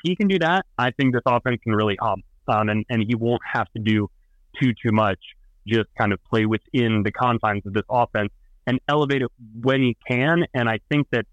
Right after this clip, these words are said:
actually the best way to do that is with his legs. If he can just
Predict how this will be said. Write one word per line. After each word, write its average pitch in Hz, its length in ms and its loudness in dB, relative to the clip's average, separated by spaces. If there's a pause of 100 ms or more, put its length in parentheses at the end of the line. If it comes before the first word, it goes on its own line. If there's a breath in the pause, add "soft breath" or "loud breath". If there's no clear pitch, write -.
(220)
actually 120 400 0
the 117 60 2
best 110 240 0
way 113 140 2
to - 100 -14
do 110 100 2
that 117 160 2
is 101 160 -2
with 110 180 0
his 107 140 -6
legs. 104 360 -2 (560)
If 113 120 -2 (200)
he 170 200 0
can 156 220 0
just 127 240 -2